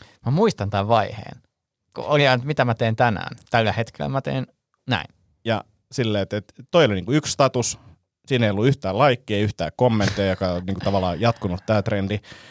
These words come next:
Speaker 2: Mut, äh, sit on niinku silleen, että, että "is in the worst meeting ever". Jostain syystä käytin englantia tosi paljon silloin Facebook-statuksissa.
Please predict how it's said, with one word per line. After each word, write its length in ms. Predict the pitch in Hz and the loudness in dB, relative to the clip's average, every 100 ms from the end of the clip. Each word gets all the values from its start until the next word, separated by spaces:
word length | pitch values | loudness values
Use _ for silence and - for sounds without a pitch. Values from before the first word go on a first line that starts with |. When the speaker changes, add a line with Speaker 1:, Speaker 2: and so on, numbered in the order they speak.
| - - | -20 -6
Speaker 2:
Mut, 180 | 110 - _ - | -6 -6 _ -12
äh, 60 | 90 - - 104 110 104 | -12 -12 -14 -8 -8 -2
sit 240 | 147 - | 0 2
on 80 | 127 | 2
niinku 180 | 120 113 | 4 2
silleen, 280 | 127 113 110 | 2 2 0
että, 120 | - 101 | -2 -6
että 200 | 101 - - - - | -8 -12 -20 -10 0
"is 200 | 156 - | 0 2
in 160 | 143 139 | 0 2
the 100 | 131 | 4
worst 320 | 185 151 - | 6 4 4
meeting 360 | 143 131 113 107 | 4 4 4 0
ever". 360 | 120 95 87 80 - - | 0 0 0 -4 -10 -8
Jostain 320 | 110 110 101 101 | -2 0 0 0
syystä 180 | 95 - | 0 2
käytin 240 | 101 98 | 2 4
englantia 460 | 123 117 95 92 92 | 4 4 4 2 0
tosi 180 | 87 | -2
paljon 220 | - 87 87 | -2 -2 -2
silloin 180 | 87 | -2
Facebook-statuksissa. 920 | - 85 87 82 95 87 - 90 - | -2 -4 -4 -6 -4 -4 -4 -4 -2